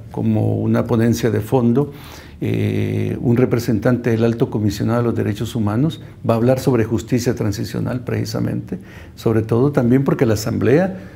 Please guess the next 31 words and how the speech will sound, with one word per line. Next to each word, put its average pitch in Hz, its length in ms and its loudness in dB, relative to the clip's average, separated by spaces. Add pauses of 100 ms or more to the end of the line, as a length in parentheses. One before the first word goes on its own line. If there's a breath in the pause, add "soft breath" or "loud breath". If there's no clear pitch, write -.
(200 loud breath)
está 113 260 0
pendiente 139 440 4
con 113 140 2
la 104 80 4
ley 113 180 4
de 123 100 4
justicia 113 380 2
transicional. 110 720 -2
Entonces 113 240 -2
van 123 160 2
a 123 40 2
haber 123 300 2
parámetros, 123 720 0 (600 loud breath)
eh, 113 1000 -2
y, 110 200 -4
digamos, 117 800 0
argumentación 120 960 2
fuerte 131 500 0 (300 loud breath)
ante, 113 720 0
de, 113 240 -2
digamos, 120 440 2
de 113 80 -2
todos 123 220 2
los 123 160 0
estándares 117 460 0
internacionales 117 720 0
para 120 300 0
que 139 240 0 (260 loud breath)
la 113 180 2
Asamblea 113 640 2
precisamente, 113 800 2